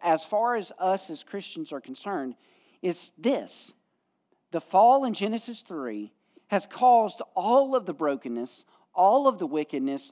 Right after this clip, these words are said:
all of the sin that we see. Now, that explains the way we see the world. It doesn't necessarily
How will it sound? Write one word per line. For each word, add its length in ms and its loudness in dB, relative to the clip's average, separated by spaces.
all 280 2
of 120 -6
the 80 -8
sin 340 -4
that 120 -8
we 120 -12
see. 400 -16
Now, 300 0
that 420 6
explains 1300 0
the 80 -2
way 220 4
we 140 -2
see 220 -4
the 100 -4
world. 400 -12
It 180 0
doesn't 360 4
necessarily 680 -4